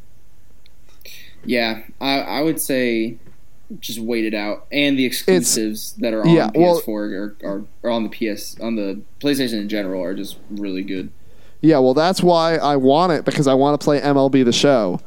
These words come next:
Speaker 2: But I know that
Speaker 1: Oh,
Speaker 2: this is
Speaker 1: yeah.
Speaker 2: the last sh-, this is the last year of it being exclusive.
Speaker 1: Good point. I didn't think about that.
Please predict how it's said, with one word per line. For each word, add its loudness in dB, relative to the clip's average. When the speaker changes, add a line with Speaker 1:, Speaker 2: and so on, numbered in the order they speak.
Speaker 2:
But 0
I 2
know 4
that 0
Speaker 1:
Oh, -4
Speaker 2:
this 4
is 2
Speaker 1:
yeah. -2
Speaker 2:
the 4
last 2
sh-, 0
this 4
is -2
the 2
last 4
year 6
of 4
it 4
being 4
exclusive. 0
Speaker 1:
Good -2
point. -6
I -8
didn't -2
think -2
about -4
that. -6